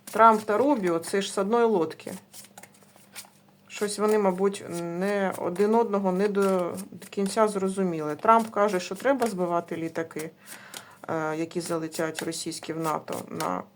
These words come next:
на простір нато. А Рубіо каже, що ні, не треба збивати. Що відбувається? Так треба чи не треба? Луна. Вони щось заплутались трошечки. Заплутались. Взагалі, да, вони заплутались.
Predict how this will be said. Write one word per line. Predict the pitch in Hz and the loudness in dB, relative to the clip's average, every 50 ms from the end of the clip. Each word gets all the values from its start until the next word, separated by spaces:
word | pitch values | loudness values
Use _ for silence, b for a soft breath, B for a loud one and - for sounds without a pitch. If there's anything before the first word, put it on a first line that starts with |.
| b b b b b b - - _ | b b b b b b -20 -20 _
на | 190 170 165 165 165 165 165 165 175 175 175 - | -14 -12 -10 -8 -8 -8 -6 -8 -8 -8 -10 -12
простір | - - 185 175 175 - - 185 175 165 | -8 -6 -6 -6 -6 -6 -8 -8 -6 -4
нато. | 165 151 - - - - - B B B B B B B B B | -4 -4 -4 -6 -10 -18 -20 B B B B B B B B B
А | - 175 185 | 6 6 8
Рубіо | 208 262 311 330 254 233 214 196 196 | 8 6 4 4 6 6 6 6 4
каже, | - 185 185 190 170 | 2 2 2 2 0
що | 165 - - - 175 | -6 -6 -6 -4 -2
ні, | 185 233 262 | -2 -2 -2
не | - 180 196 233 269 | 0 0 2 2 2
треба | - - 175 165 151 147 160 | 2 0 -2 -2 -2 -4 -6
збивати. | 160 180 170 160 151 156 151 147 - - - 190 190 - - _ _ _ - | -8 -6 -8 -8 -6 -6 -8 -8 -8 -12 -14 -14 -14 -16 -20 _ _ _ -14
Що | - - - - - 269 285 320 | -12 -10 -10 -2 2 4 4 4
відбувається? | 320 269 233 220 226 208 185 170 160 156 156 170 - - - - - 196 | 4 0 -4 -4 -4 -4 -4 -2 -4 -4 -6 -8 -10 -14 -18 -18 -18 -8
Так | - - 196 - | -6 -6 -6 -4
треба | - 269 277 285 240 214 196 | 2 4 4 4 4 2 -2
чи | 202 - - 208 | -4 -6 -6 -4
не | 202 208 | -4 -4
треба? | 202 202 - 151 151 147 147 180 190 202 - | -6 -6 -8 -10 -10 -10 -10 -12 -14 -12 -8
Луна. | - 190 196 220 226 220 190 160 156 151 156 156 B B B B B B _ | -6 -2 0 2 2 2 0 -2 -4 -6 -6 -10 B B B B B B _
Вони | 220 247 269 294 285 | -2 2 2 2 2
щось | - - 254 220 | 2 0 -4 -2
заплутались | 214 208 233 226 - 175 160 156 156 - 165 165 160 165 165 | 2 0 0 0 0 -6 -8 -8 -8 -8 -10 -8 -8 -10 -10
трошечки. | - - 165 160 160 - - 180 - - - - - 165 | -10 -10 -10 -10 -10 -12 -14 -14 -16 -16 -18 -16 -16 -6
Заплутались. | 170 208 226 233 226 - 175 170 196 226 226 - - 185 190 180 165 156 160 - - - - - _ B B B B B B B B | 0 0 0 0 0 -6 -4 -2 -2 -2 -2 -2 -4 -2 -2 -2 -4 -6 -8 -8 -10 -12 -14 -16 _ B B B B B B B B
Взагалі, | - 185 185 208 214 214 214 226 254 311 311 269 - | -6 0 2 2 4 4 2 2 4 2 2 2 0
да, | 175 190 180 165 | 2 4 4 4
вони | 160 180 220 254 269 | 4 2 2 0 2
заплутались. | 233 220 214 - - 151 151 - - 180 190 180 - - - - | 2 0 0 0 -8 -12 -10 -10 -10 -10 -8 -10 -12 -14 -16 -16